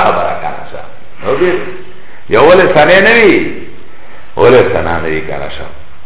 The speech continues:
و ابي قال حدثنا ابو نعيم قال حدثنا عاصم بن محمد بن زيد بن عبد الله بن عمر عن ابيه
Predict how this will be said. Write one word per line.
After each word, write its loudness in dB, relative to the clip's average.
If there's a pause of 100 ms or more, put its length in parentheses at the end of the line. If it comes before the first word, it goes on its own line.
(220)
و 6
ابي 8
قال 6
حدثنا 4
ابو 4
نعيم 4
قال 2
حدثنا 0
عاصم 2
بن -4
محمد -4
بن -4
زيد -2
بن -4
عبد -4
الله -6
بن -8
عمر 0
عن 2
ابيه 0